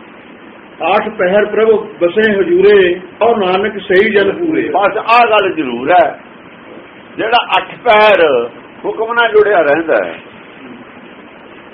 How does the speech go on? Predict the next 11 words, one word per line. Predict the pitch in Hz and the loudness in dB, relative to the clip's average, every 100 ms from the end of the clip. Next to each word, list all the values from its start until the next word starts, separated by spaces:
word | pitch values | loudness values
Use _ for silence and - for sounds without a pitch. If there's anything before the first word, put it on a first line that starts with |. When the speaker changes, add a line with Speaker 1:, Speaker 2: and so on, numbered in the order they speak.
| - | -6
Speaker 2:
ਪ੍ਰਭ | 208 226 226 | 0 0 0
ਦੇ | 233 196 | 0 0
ਹਜ਼ੂਰ | 160 170 190 | 0 -2 -2
ਵਸਦਾ | 175 170 156 160 | 0 -2 0 0
ਹੈ, | 147 | 0
ਆਤਮਾ | 151 170 170 180 - 226 | -2 -6 -6 -8 -6 -4
ਨਾਲ | 220 | -4
ਜੁੜਿਆ | 185 180 165 151 | -2 0 2 2
ਰਹਿੰਦਾ | 151 143 123 | -2 -2 -2
ਹੈ, | 101 104 - - - - - - | -2 -4 -14 -20 -20 -20 -14 -12
ਆਪਣੇ | 156 202 | -8 -8